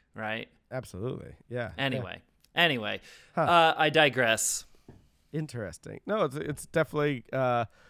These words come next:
Speaker 2: some interesting thoughts to consider. Um, I remember I, when I applied for the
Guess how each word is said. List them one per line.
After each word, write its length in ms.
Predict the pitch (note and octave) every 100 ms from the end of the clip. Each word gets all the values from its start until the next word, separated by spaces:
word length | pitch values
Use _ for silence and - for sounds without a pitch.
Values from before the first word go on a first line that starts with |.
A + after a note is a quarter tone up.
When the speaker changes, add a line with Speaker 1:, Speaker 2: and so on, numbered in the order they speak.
| _ _
Speaker 2:
some 200 | - C3
interesting 600 | C#3 - C3 A#2+ A#2 A#2+
thoughts 300 | - A2 A2
to 140 | -
consider. 720 | G#2+ G#2 G2 A2 A#2 F#2+ F2+ -
Um, 420 | G#2 G2 F#2 F2+ -
I 100 | B2
remember 420 | C3+ B2+ B2 A2+
I, 180 | A2 A2+ - -
when 140 | A#2
I 240 | G2+ G2 F#2+ _
applied 420 | F#2+ - G#2+ G#2 G2
for 120 |
the 100 | -